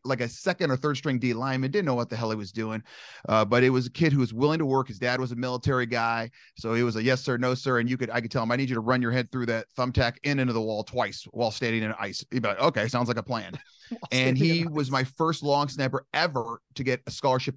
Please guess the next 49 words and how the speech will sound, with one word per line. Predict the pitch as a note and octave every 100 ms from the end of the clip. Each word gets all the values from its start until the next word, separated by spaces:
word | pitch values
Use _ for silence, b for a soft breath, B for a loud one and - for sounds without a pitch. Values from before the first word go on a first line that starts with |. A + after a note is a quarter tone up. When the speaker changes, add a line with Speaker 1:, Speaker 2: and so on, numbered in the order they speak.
| -
Speaker 1:
offer | A#2 B2
his | A#2+ F#2+
junior | F2+ G2+ F3 A3+ D3
year | A2+ A2 G#2+
in |
high | G2 A2+
school. | - E2+
And | G#2+
that | D3
was | F#3+ C#3+ D3+
unheard | C#3+ A#2 A2 C#3+ D3+
Speaker 2:
Wow. | D3+
Speaker 1:
of. | B2+
Everyone | G#2+ B2+ D3 C3+
was |
Speaker 2:
Yeah, | C#3
Speaker 1:
like, | A#2 -
Speaker 2:
wow. | B2+ C#3+ B2+ - _
Speaker 1:
"What | A#2 D#3+ -
in | G3
the |
hell? | B2 G2 G#2+ F3 -
You're | B2+ C#3+
offering | D3 D#3+ C3
a |
long | G#2 G2 A#2+ F3+ G#3
snapper, | C#3+ A#2+ A2+
number | A2
one, | G#2+ B2 G#2 - B B
and | - B2+
you're | C3+
offering | D#3+ D#3+
a | A#2+
long | A#2 C#3
snapper | D3+ F3+ C3
his | A2+ F2
junior | F2+ G#2 D#3 C4 D#4 D4 F#3
year | A#2+ A#2 C3+ E3 A3+ C#4+
in | D3
high | B2+ - E3
school? | F#3 A#3+
Like, | F#3
he | F#3+
hasn't | G3
even | F3+
played | - D3 D3 E3 A3
his | G3+
senior | A3 G#3+
year?" | A3 B3+